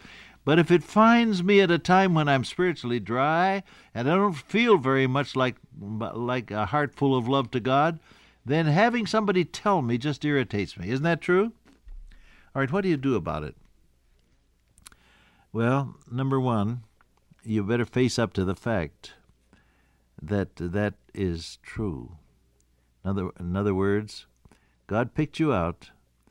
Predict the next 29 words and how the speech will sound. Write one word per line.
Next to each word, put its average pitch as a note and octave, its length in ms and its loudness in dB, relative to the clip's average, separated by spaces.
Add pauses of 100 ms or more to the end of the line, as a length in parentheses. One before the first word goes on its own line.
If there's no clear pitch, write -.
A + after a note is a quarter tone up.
(260)
and D#2+ 120 -8
what G2 140 -2
he G#2+ 60 0
wants B2 420 -2
is E2 200 -8
that F2 200 -8
you F#2 60 -6
be C3+ 140 -2
holy, F#2 680 -2
like G2 280 -8
him, E2+ 380 -6 (800)
and F#2 160 -6
without A2 380 -4
blame, G2 480 -4 (380)
in E2 80 -16
terms G#2 320 -6
of G2+ 120 -6
your G2+ 140 0
relationships G2+ 640 -4
with F#2+ 160 -2
other F#2 220 -4
people, E2 580 -10
helpful G2+ 380 -4
and G#2 120 -6
inspiring F2 720 -6
and E2 120 -10
full F#2 180 -6
of E2 120 -10
love. D2+ 180 -12